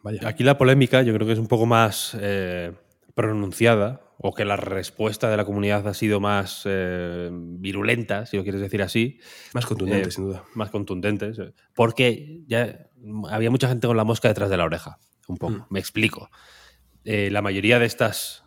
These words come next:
Speaker 2: de estas mejoras, y por eso ha pedido básicamente perdón Blizzard, da la sensación de que quieren ralentizar el juego, hacerlo no más difícil estrictamente, sino simplemente más,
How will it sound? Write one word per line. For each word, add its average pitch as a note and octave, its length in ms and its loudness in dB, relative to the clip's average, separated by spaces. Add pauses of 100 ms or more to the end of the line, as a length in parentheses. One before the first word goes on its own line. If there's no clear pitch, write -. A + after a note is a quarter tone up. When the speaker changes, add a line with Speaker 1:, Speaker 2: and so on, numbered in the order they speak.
(100)
Speaker 2:
de A2 160 -4
estas G2+ 240 -2
mejoras, A#2+ 440 4
y G2+ 60 -4
por F2+ 160 -4
eso F2+ 420 -2
ha F#2 80 -6
pedido F2+ 560 -4
básicamente F#2+ 500 -4
perdón F#2+ 400 0
Blizzard, G#2+ 480 0 (1000)
da B2 140 6
la B2 60 8
sensación B2 320 4
de B2+ 120 8
que F#2+ 80 4
quieren A#2+ 440 2
ralentizar G#2 840 0 (240)
el F2 480 -6
juego, G2 480 2 (460)
hacerlo G#2+ 440 0
no A2 160 6
más A#2 460 2
difícil A#2+ 540 -2
estrictamente, A2+ 720 0
sino G2+ 180 -2
simplemente G#2+ 460 0
más, G#2+ 460 -4